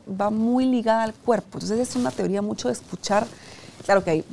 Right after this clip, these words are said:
va variando un poquito de según cada persona, pero más o menos sí atiende como estos hitos internos fisiológicos, por así decir, que,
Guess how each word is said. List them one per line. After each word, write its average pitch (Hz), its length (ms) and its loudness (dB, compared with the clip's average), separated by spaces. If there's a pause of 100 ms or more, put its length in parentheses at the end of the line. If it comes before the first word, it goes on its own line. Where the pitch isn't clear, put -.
va 165 100 4
variando 196 360 4
un 202 40 -6
poquito 196 320 -4
de 175 100 2
según 160 220 -6
cada 190 180 0
persona, 226 380 -2
pero - 280 -6
más 294 420 0
o 294 100 4
menos 320 540 2 (280)
sí 233 280 2
atiende 233 600 0
como 165 320 -2
estos 180 440 -2
hitos 226 420 0
internos 196 680 0 (500)
fisiológicos, 175 760 2
por - 200 -10
así - 180 -10
decir, - 260 -6
que, - 200 -10